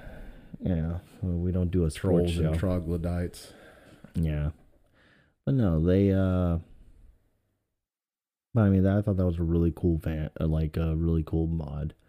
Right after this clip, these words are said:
Speaker 1: that they did, and it looks great.
Speaker 2: Well,
Speaker 1: Like,
Speaker 2: I
Speaker 1: the
Speaker 2: mean, it's
Speaker 1: music in it and
Speaker 2: something that,
Speaker 1: everything.
Speaker 2: like, obviously there was, you know, a hole in the market.
Speaker 1: Yeah.
Speaker 2: Like, it needed to be filled. Like,
Speaker 1: Yeah.
Speaker 2: "Hey,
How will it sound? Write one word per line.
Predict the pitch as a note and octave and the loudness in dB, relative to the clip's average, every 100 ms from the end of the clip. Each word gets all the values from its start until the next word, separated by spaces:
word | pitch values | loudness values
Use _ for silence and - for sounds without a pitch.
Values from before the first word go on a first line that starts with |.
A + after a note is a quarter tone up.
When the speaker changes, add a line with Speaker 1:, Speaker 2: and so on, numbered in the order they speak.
| _ _ _ _ _ | _ _ _ _ _
Speaker 1:
that | - D#2 | 0 0
they | D2 | 0
did, | C#2+ - D2 C#2 A#1+ | -4 -6 -6 -6 -4
and | C2 D2+ | 0 2
it | |
looks | D#2 F2 D#2+ | 2 2 -2
great. | - - D2+ - - - - | -8 -6 -4 -6 -10 -16 0
Speaker 2:
Well, | D#3 | 4
Speaker 1:
Like, | |
Speaker 2:
I | G2+ | 6
Speaker 1:
the | |
Speaker 2:
mean, | G2 F2 | 8 6
it's | D#2+ | 6
Speaker 1:
music | D#2 | 2
in | |
it | F#2 | 2
and | F#2 | 2
Speaker 2:
something | F2 D2 | 2 4
that, | D2+ | 2
Speaker 1:
everything. | B1+ D2+ | 0 0
Speaker 2:
like, | C#2 - | 0 0
obviously | E2 E2 D2+ D2 - D2+ C#2+ | -2 0 0 -2 0 0 2
there | C#2+ C#2+ | 2 0
was, | C#2+ D2 C#2+ | 2 0 0
you | C#2+ D2+ | -2 -2
know, | C#2 C#2+ - E2 | -2 -4 -8 -6
a | |
hole | D#2+ F2+ D#2+ D2 | -2 0 0 0
in | C#2 | 0
the | |
market. | C2+ D#2 F2+ E2+ C#2 C#2 | 0 0 0 0 -2 0
Speaker 1:
Yeah. | G2 D#2 | 0 0
Speaker 2:
Like, | C#2+ D2+ - | -2 -4 -6
it | D2+ - - | -6 -8 -6
needed | C2+ C2+ C#2 | -6 -4 -4
to | C#2+ | -2
be | E2 | -2
filled. | E2 A#2 D#2 C2+ F2+ _ | 0 0 0 -2 -6 _
Like, | D#2 | -2
Speaker 1:
Yeah. | F#2+ | 0
Speaker 2:
"Hey, | F2+ G2+ | 2 0